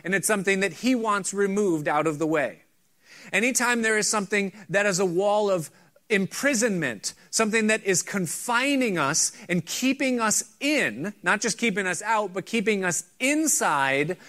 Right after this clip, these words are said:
from experiencing something that he has beyond the borders of those walls,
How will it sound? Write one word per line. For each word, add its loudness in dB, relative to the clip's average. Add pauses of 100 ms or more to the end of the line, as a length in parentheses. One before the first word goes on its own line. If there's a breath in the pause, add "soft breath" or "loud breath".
(100 loud breath)
from 0
experiencing 0
something 0
that -2
he -2
has 0 (180 loud breath)
beyond 2
the 2
borders 0
of -2
those 0
walls, 0